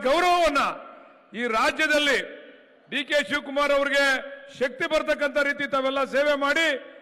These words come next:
ತಾವೆಲ್ಲರೂ ಕೂಡ ಈ ಚುನಾವಣೆಯನ್ನ ಗೆಲ್ಲಿಸ್ಕೊಟ್ಟಿದ್ದೀರಾ. ತಮ್ಮೆಲ್ಲರಿಗೂ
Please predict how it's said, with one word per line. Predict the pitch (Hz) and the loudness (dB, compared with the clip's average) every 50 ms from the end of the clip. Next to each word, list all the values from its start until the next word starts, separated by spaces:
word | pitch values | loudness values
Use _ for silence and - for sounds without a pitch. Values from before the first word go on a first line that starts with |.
| - - - - _ _ - | -20 -20 -20 -20 _ _ -6
ತಾವೆಲ್ಲರೂ | 202 226 240 262 285 320 349 - - | -4 -2 -2 0 0 -2 -2 -4 -2
ಕೂಡ | 311 302 294 285 | 0 2 2 2
ಈ | 277 - 262 | 2 0 0
ಚುನಾವಣೆಯನ್ನ | 277 285 285 277 277 277 269 269 269 269 262 262 254 233 226 | 0 2 2 2 2 2 0 0 0 0 0 -2 -2 -2 -2
ಗೆಲ್ಲಿಸ್ಕೊಟ್ಟಿದ್ದೀರಾ. | 254 277 262 - 277 277 254 269 262 269 269 277 269 247 226 - - - - - - - - | -4 -4 -4 -6 -6 -6 -4 -2 -2 0 2 2 2 0 -2 -4 -12 -18 -20 -20 -16 -8 -8
ತಮ್ಮೆಲ್ಲರಿಗೂ | 220 220 226 262 294 330 339 370 359 349 | -6 -2 -2 0 0 0 0 0 0 0